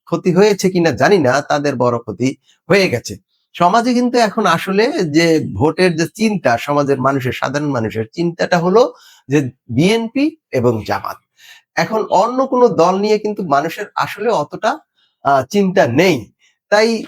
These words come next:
যে কোনো দলকে কিন্তু এই দুই জোটে গিয়েই সংসদে যেতে হবে, এটা কিন্তু স্বাভাবিক। কিন্তু ওনারা এক হতে পারেননি। এক হতে পারেনি,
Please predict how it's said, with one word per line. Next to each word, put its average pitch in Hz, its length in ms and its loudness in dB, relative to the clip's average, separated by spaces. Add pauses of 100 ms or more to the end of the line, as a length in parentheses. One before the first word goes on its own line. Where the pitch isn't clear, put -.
(120)
যে 196 140 0
কোনো 240 180 2
দলকে 208 320 2
কিন্তু 202 240 0
এই 196 140 4
দুই 185 220 -2
জোটে 220 300 -4
গিয়েই 185 420 2
সংসদে 165 500 -2 (420)
যেতে 190 240 2
হবে, 143 200 2
এটা 156 140 0
কিন্তু 180 220 -4
স্বাভাবিক। 196 460 0 (840)
কিন্তু 147 200 4 (180)
ওনারা 139 320 2 (200)
এক 165 160 -2
হতে 120 200 -6
পারেননি। 101 380 -6 (120)
এক 220 220 -2
হতে 247 180 -2
পারেনি, 226 420 0